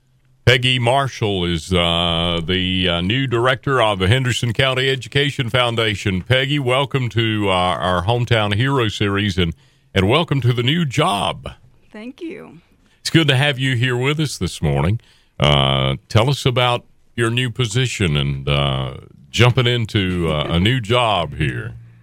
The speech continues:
Speaker 2: Well, absolutely. In twenty twenty, I retired as an educator here in Henderson County after serving as an elementary and middle school teacher,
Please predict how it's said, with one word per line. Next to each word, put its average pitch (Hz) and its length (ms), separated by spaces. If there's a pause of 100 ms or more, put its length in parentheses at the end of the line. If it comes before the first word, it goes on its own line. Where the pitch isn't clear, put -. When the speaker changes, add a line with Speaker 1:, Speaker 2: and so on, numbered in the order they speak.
(160)
Speaker 2:
Well, 208 160
absolutely. 226 800
In 208 160
twenty 254 320
twenty, 247 360
I 214 260
retired 240 680
as 208 220
an 214 100
educator 196 640
here 196 240
in 190 140
Henderson 185 440
County 190 600
after 190 260
serving 190 540
as 180 180
an 190 80
elementary 202 560
and 285 100
middle 208 200
school 190 260
teacher, 233 560